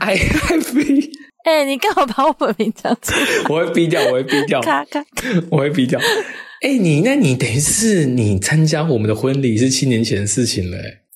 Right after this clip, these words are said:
Speaker 2: 对啊，
Speaker 1: 哇。
Speaker 2: 我们认识很久了。
Speaker 1: 哇哦。
Speaker 2: <laughs>
Speaker 1: 对。
Speaker 2: 没有啦，我是，
Speaker 1: <clears throat>
Speaker 2: 我是真的觉得说，因为很多事情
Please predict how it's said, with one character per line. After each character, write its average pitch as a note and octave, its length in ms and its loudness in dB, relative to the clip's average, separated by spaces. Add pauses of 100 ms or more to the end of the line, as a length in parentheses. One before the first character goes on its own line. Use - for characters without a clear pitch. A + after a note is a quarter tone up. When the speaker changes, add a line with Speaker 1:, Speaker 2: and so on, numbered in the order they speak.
Speaker 2:
对 A#3 120 0
啊， G#3 520 0 (240)
Speaker 1:
哇。 A3 80 -6
Speaker 2:
我 G#3+ 80 0
们 G3 140 0
认 A3+ 160 0
识 A#3 140 -2
很 F3 220 0
久 G3+ 140 -6
了。 - 300 -6 (160)
Speaker 1:
哇 G#2 600 0
哦。 F2+ 200 -2 (300)
Speaker 2:
<laughs> - 420 -18
Speaker 1:
对。 - 300 -4 (160)
Speaker 2:
没 A#3+ 160 0
有 D#4+ 200 0
啦， G#3+ 220 4
我 G#3 140 2
是， E4 360 0
Speaker 1:
<clears throat> - 40 -20
Speaker 2:
我 A3 140 0
是 D#4 160 -4
真 B3+ 180 -2
的 A#3+ 140 -2
觉 G3 180 -4
得 G3+ 180 0
说， G3+ 560 0
因 B3 120 -6
为 C4 440 -2 (400)
很 G3 280 -4
多 A3 200 0
事 C4 220 -6
情 E3 600 -8